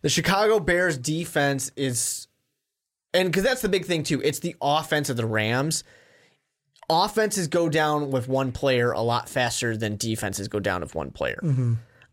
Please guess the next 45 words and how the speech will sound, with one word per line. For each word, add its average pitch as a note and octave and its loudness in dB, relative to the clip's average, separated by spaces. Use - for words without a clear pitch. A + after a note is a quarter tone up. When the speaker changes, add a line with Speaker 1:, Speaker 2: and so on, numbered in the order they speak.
Speaker 1:
I C3+ 2
mean, C#3 2
the C3+ 2
Bears D#3+ 2
have E3 -2
had C#3+ 2
two F#3 -2
huge F3+ 0
injuries A#2+ 0
to A#2+ -4
their G2 2
secondary, G2 -2
uh, G#2+ 2
with B2 0
Callahan D3+ 2
and C3 0
Eddie C3 4
Jackson C#3+ 0
being A#2 0
Speaker 2:
Mm-hmm. C3+ 2
Speaker 1:
injured B2 2
at F#2+ -2
the G#2 -8
moment, G#2+ -4
although A#2 2
he'll A#2+ 2
be A#2 -2
back A2+ 2
for - -6
the G#2+ 0
playoffs. D3 2
But D3 2
next C#3+ 0
man D#3 2
up - -2
does C3+ 2
perfectly C#3 -2
fine. D3+ 0
You A2 -6
barely C3 2
even C#3 0
notice C3+ 0
the C#3 -2
guy's B2+ 2
gone. B2 -2